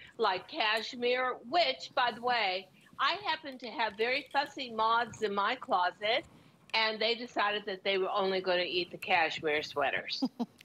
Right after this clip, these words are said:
Speaker 1: Uh-huh. I don't
Speaker 2: Oh,
Speaker 1: have any
Speaker 2: good.
Speaker 1: left. They're gone.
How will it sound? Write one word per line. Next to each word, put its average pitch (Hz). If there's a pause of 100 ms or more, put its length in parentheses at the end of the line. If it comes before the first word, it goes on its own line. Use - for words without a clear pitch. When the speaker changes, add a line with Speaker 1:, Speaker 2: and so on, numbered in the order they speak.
(240)
Speaker 1:
Uh-huh. 226 (340)
I 254
don't 262
Speaker 2:
Oh, -
Speaker 1:
have 226
any 160
Speaker 2:
good. 143
Speaker 1:
left. 269 (240)
They're 247
gone. 226